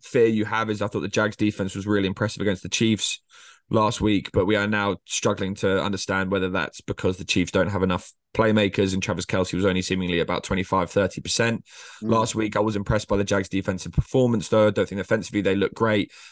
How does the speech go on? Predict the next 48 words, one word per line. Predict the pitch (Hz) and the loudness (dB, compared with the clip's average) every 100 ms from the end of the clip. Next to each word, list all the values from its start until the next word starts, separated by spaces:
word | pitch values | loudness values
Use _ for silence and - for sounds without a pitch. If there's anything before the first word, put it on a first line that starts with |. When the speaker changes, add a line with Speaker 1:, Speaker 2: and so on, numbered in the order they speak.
| _ | _
Speaker 1:
but | 110 | -2
I | 95 | -2
think | 90 | -4
this | 80 | -2
Chiefs | - 95 | 0 2
defense | - 123 107 110 | 4 2 4 2
is | 117 | 0
for | - 120 | 2 4
real. | 117 113 | 6 4
That's | 104 104 | 2 -2
another | 101 98 | -2 -4
conversation | - 95 95 95 92 | -4 -2 0 -2 -2
for | 98 | 0
another | 98 92 | 2 0
time. | 104 104 123 | 0 2 2
I | |
Speaker 2:
Mm. | 104 | 0
Speaker 1:
thought | - | 0
they | 95 | 2
were | 92 | 0
incredible, | 92 107 101 98 | -2 -2 0 0
especially | 90 - 95 92 | -2 -2 -2 -2
with | 90 | -4
Chris | 95 - | -6 0
Jones | 113 113 | 2 2
returning. | 107 104 113 110 110 110 - - | 0 0 2 2 0 -2 -12 -12
Speaker 2:
Mm. | 107 104 85 - | -8 -8 -6 -4
Speaker 1:
And | 135 135 | -2 -2
my | 135 139 | 2 2
biggest | 131 135 120 - - | 2 0 0 -4 -2
misread | 117 135 - 123 123 110 | 2 2 4 2 4 2
of | 104 98 | 0 -2
the | 101 | -4
first | - 120 107 - | 0 2 0 2
week | 123 95 98 | 0 0 -4
was | 95 | -4
by | 104 98 | -2 -2
far | - 131 113 | -2 0 2
the | 95 | 0
Baltimore | 95 104 - 101 | -4 -6 -4 0
Ravens | 101 95 90 | 0 0 -4
Houston | 90 87 | -8 -6
Texans | 85 - - 90 | -4 -4 -4 -2
game, | 95 87 82 - - - | 0 0 -2 -8 -18 -16
because | - 110 | -4 0
I | 107 | 2
thought | 110 110 92 | 2 2 2
that | - - | 2 0